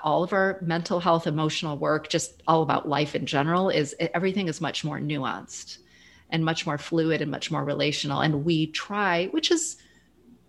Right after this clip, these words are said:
part of the human brain's design, is to categorize. Like, this, that's not necessarily a bad thing. We couldn't, like, function in our days if we couldn't, like,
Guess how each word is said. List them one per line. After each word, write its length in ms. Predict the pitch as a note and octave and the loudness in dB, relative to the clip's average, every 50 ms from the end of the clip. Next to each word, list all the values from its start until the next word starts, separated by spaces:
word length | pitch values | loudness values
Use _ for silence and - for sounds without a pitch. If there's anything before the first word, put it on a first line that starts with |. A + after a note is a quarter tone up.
| _ _ - | _ _ -2
part 180 | - A3 G3 G3 | 4 4 4 4
of 60 | F#3 | 4
the 60 | F#3 | 0
human 340 | F3 - G3 F3+ E3+ E3+ D#3 | 0 0 2 2 2 2 2
brain's 500 | - D3+ D3+ D#3 E3+ F#3 F3+ - - - | 2 2 2 2 2 0 -2 -4 -8 -8
design, 500 | - E3+ D#3 - D3+ C#3 D3+ E3 E3+ E3+ | -6 -4 0 2 2 2 2 2 2 0
is 160 | D3 C#3 - | -2 -4 -2
to 180 | - - E3 - - - | 0 0 0 0 0 -2
categorize. 920 | - - E3+ D#3 D#3 D3+ - D3+ D3 D3 C#3 - - F3 G#3 - - - | 2 4 4 4 4 2 0 0 2 2 2 2 2 0 0 -2 0 2
Like, 200 | E3+ D#3+ D#3 - | 4 4 4 4
this, 200 | G#3 F#3+ - - | 2 2 2 0
that's 280 | - A3+ G#3 G3+ - B3+ | 0 0 0 2 4 4
not 180 | B3+ B3+ B3 | 4 4 6
necessarily 680 | B3 A3 G3 - - E3 - - F3+ F3 F3+ E3+ D#3+ D3+ | 4 4 4 2 0 -2 0 2 4 4 6 6 4 4
a 40 | C#3+ | 4
bad 240 | D3 C#3+ D3 C#3+ | 6 4 4 4
thing. 140 | - C#3+ D3 | 2 -4 -4
We 80 | D#3+ F3 | -4 -2
couldn't, 280 | - - G#3+ G3 F3 | 0 -2 -2 -2 -2
like, 180 | D#3+ E3 D3+ - | -4 -4 -4 -4
function 420 | - - E3 E3 - - E3 D#3 | -2 -4 -2 -2 -2 -4 -4 -4
in 120 | D#3 D#3 D#3 | -4 -2 -2
our 140 | C#3+ C#3+ D3 | -2 -2 -2
days 400 | C#3+ D#3 D3+ D3+ C#3 C3+ - E3 | 0 0 2 2 2 0 -2 -4
if 120 | - - | -4 -4
we 60 | D#3+ | -4
couldn't, 300 | D#3 - G3 D#3+ C#3+ - | -4 -2 -4 -4 -2 0
like, 240 | D#3+ D3+ C#3+ - - | 0 0 0 0 -4